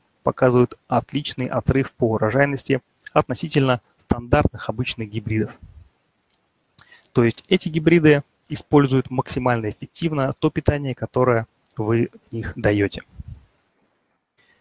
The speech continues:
И гибрид Сифатон —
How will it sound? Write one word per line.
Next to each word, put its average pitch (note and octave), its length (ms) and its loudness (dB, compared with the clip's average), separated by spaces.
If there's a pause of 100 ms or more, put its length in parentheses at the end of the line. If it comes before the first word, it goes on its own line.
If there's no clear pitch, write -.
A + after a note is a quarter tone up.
(540)
И F3 220 6 (880)
гибрид D3+ 380 2 (260)
Сифатон — F#3 580 4